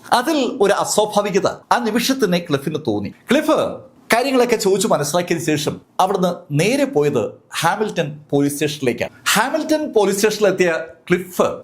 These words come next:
ഇൻഷുറൻസ് ക്ലെയിമുമായി ബന്ധപ്പെട്ട് അദ്ദേഹത്തിന് ലഭിച്ച അപേക്ഷയും ആ അപേക്ഷയിൽ അദ്ദേഹത്തിനുള്ള സംശയമൊക്കെ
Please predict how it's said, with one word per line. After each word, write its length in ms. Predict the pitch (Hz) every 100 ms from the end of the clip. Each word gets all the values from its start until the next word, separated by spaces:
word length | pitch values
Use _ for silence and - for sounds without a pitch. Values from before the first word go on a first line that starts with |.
| -
ഇൻഷുറൻസ് 520 | 208 277 - 294 -
ക്ലെയിമുമായി 580 | 214 208 214 208 202 190 - -
ബന്ധപ്പെട്ട് 480 | 151 190 226 220 185
അദ്ദേഹത്തിന് 680 | 170 - 156 175 196 190 143 - - _ -
ലഭിച്ച 300 | 185 196 247
അപേക്ഷയും 720 | - 131 151 175 - 123 87 - _ -
ആ 100 | 269
അപേക്ഷയിൽ 640 | 233 208 214 208 156 151 -
അദ്ദേഹത്തിനുള്ള 440 | 208 269 269 202
സംശയമൊക്കെ 760 | 185 139 147 - 160 110 104 82